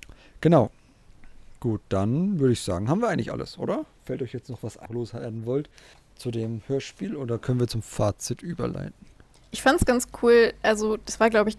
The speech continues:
Speaker 2: im ersten Kapitel, wo die ganzen anderen Jedi von Starlight noch da sind.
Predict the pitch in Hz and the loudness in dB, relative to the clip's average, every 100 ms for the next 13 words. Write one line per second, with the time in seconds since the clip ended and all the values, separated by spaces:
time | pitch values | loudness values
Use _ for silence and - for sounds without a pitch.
0 | - 214 196 226 226 214 202 214 214 202 | -4 0 0 0 -4 -4 -4 -2 -2 -2
1 | 196 196 196 - 208 202 196 202 208 214 | 0 0 0 -2 -4 -2 -2 -2 -2 -2
2 | 220 - 202 - - 196 214 247 269 - | -2 -4 -6 -2 0 2 2 0 -2 2
3 | 269 - 254 269 285 | 2 2 0 0 0